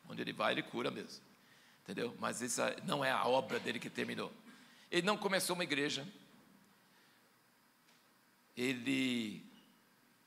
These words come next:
nem ensinou como é que a igreja devia ser. Não ensinou.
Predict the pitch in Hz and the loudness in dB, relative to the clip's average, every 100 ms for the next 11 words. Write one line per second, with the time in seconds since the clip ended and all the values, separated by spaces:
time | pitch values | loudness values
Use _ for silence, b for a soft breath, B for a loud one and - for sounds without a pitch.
0 | _ _ _ _ - 135 196 202 208 139 | _ _ _ _ -6 4 4 4 2 4
1 | 151 147 131 147 135 135 127 120 117 120 | 2 2 0 2 2 0 0 -2 -2 -2
2 | - - 127 233 - - - _ - 87 | 0 0 -2 -4 -12 -20 -20 _ -16 -10
3 | - 98 117 | -8 -8 -12